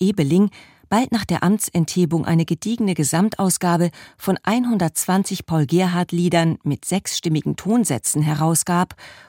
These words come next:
und ihm damit nicht zu Reichtum, aber zu noch mehr Bekanntheit verhalf, griff er nicht mehr zur Feder. Nach ein paar Jahren verschaffte ihm die Provinzstadt Lübben im Spreewald,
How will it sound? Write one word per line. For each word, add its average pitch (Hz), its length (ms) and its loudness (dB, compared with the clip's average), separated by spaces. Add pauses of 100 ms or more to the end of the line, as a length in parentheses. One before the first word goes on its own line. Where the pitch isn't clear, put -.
(100)
und 147 340 0
ihm 143 140 -2
damit 151 440 2
nicht 147 220 -2
zu - 120 -6
Reichtum, 175 600 2 (460)
aber 190 340 2
zu 196 160 0
noch 220 200 2
mehr 226 140 0
Bekanntheit 180 640 -4
verhalf, 170 460 -2 (500)
griff 220 220 -4
er 226 120 0
nicht 147 320 2
mehr 147 140 0
zur - 180 -6
Feder. 143 460 -6 (1900)
Nach 214 140 2
ein 220 160 2
paar 240 180 0
Jahren 202 420 2
verschaffte 196 540 -2
ihm 202 100 0
die 190 80 -2
Provinzstadt 180 760 -2
Lübben 170 400 2
im 165 120 0
Spreewald, 180 680 0